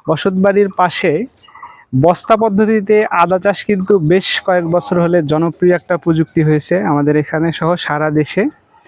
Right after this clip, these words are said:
তো আমার হাতে দেখা যাচ্ছে মরিচ, মরিচের চারা,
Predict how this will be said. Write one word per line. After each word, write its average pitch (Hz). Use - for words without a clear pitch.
তো 180
আমার 214
হাতে 180
দেখা 185
যাচ্ছে 220
মরিচ, 156
মরিচের 175
চারা, 156